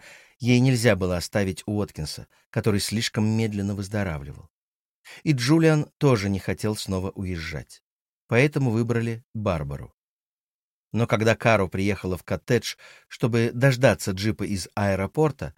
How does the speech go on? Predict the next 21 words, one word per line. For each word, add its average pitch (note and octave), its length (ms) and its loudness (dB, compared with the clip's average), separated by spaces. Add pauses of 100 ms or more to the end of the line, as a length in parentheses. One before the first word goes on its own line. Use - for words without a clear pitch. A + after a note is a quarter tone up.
(440)
за B2 160 4
рулем D3+ 260 6
машины B2+ 420 0
она G#2 220 0
увидела C3+ 440 0
одного G#2+ 480 -2
из D3 120 -2
подчиненных B2+ 720 -2
Джеймса, A2 580 0 (260)
огромного A2+ 560 4
островитянина G#2+ 920 0
по G#2 120 0
имени A2 360 2
Мик, D#3 360 -2 (420)
говорившего C3 580 4
на B2+ 100 -2
каком-то C3+ 420 -2
не D#3+ 120 4
очень G#2+ 280 2
понятном G2 540 -2
диалекте, F#2+ 600 -2